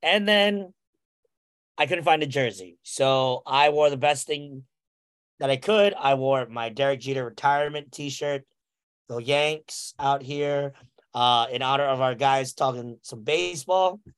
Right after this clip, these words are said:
So that's what I got. Merritt, you look like the, the little alien from Toy Story.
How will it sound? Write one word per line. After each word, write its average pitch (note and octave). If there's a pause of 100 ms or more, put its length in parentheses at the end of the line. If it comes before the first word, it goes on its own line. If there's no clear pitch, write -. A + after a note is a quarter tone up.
(240)
So C#3
that's C3+
what D3
I C3+
got. B2 (280)
Merritt, F3+
you F3
look G#3+
like E3+ (420)
the, C3+ (600)
the D3
little D#3
alien F3 (200)
from C#3+
Toy D#3
Story. A#2+